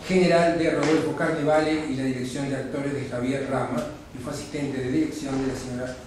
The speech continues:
Elena Tritec, no solo en las obras Venecia, sino en Tus manos en las mías, sobre textos de Chekhov, en Andamio noventa, con Hugo Urquijo, Graciela Dufo, y Viaje de un largo día hacia la noche, de O'Neill,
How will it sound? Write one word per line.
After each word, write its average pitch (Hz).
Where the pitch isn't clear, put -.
Elena 120
Tritec, 180
no 151
solo 151
en 139
las 135
obras 139
Venecia, 143
sino 127
en 131
Tus 127
manos 131
en 123
las 120
mías, 151
sobre 110
textos 113
de 131
Chekhov, 147
en 107
Andamio 131
noventa, 139
con 120
Hugo 120
Urquijo, 135
Graciela 123
Dufo, 113
y 120
Viaje 139
de 131
un 127
largo 123
día 123
hacia 127
la 117
noche, 123
de 120
O'Neill, 151